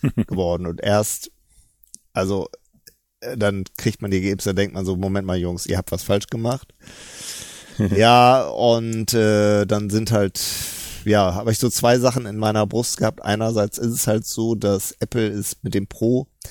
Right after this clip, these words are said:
Speaker 2: jetzt in den Bereichen, äh, sag ich jetzt mal so zur, zur Zusammenfassung, besser geworden, wo sie eh schon unglaublich gut waren. Also es ist
Speaker 1: Mhm.
Speaker 2: noch schneller, aber schon das, äh, Vorgänger, das vierzehn Pro ist auch schon das schnellste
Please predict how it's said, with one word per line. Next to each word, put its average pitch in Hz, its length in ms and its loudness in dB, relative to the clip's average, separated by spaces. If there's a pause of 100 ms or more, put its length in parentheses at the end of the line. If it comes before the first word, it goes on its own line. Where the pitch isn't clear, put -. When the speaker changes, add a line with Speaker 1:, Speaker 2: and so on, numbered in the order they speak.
(260)
Speaker 2:
jetzt - 220 -4
in 101 220 -2
den 117 260 4
Bereichen, 104 840 0
äh, 98 580 -8
sag 92 260 -2
ich 98 60 0
jetzt 98 200 -4
mal 98 80 -4
so 92 140 -4
zur, - 300 -6
zur 92 200 -8
Zusammenfassung, 98 720 -4 (360)
besser 117 240 2
geworden, 104 340 2
wo 98 120 0
sie 90 140 -2
eh 127 200 2
schon 113 360 -6 (260)
unglaublich 156 520 2
gut 156 240 -2
waren. 90 280 0
Also 101 200 0
es 107 100 2
ist 98 80 0
Speaker 1:
Mhm. 104 40 -6
Speaker 2:
noch 135 200 0
schneller, 113 480 0 (500)
aber 104 180 4
schon 113 300 -2
das, 101 460 2
äh, 90 640 0
Vorgänger, 107 840 0
das - 200 -4
vierzehn 113 400 -4
Pro 98 320 -2
ist 87 100 -6
auch - 160 -6
schon 101 220 -4
das 90 140 -2
schnellste 87 640 -4